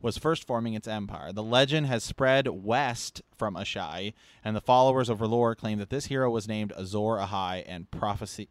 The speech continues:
and prophesy his return.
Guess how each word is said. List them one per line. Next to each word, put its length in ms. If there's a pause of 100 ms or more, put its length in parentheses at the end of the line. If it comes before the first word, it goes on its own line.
and 100
prophesy 460
his 360 (400)
return. 1040